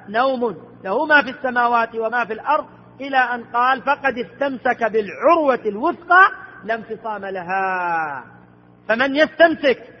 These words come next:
بهذا القرآن، يتبع هذا النبي صلى الله عليه وسلم، فقد استمسك بالعروة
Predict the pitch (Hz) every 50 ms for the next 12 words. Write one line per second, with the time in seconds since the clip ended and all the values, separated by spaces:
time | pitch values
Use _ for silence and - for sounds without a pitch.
0 | - - - 185 202 190 233 269 302 285 277 254 240 - - 220 202 185 - 240
1 | 240 240 240 240 240 233 233 226 - - - - - - - 202 262 294 - -
2 | - 269 240 240 214 196 190 214 247 247 233 233 226 214 214 226 254 240 240 240
3 | 226 - 240 240 233 233 233 233 240 233 220 220 214 214 226 226 220 220 220 214
4 | 226 233 254 262 269 302 330 330 - - - - - - - - 269 262 254 247
5 | 202 226 - - - - 277 285 - - 247 233 - 226 202 214 208 180 165 220
6 | 285 302 294 294 254 214 -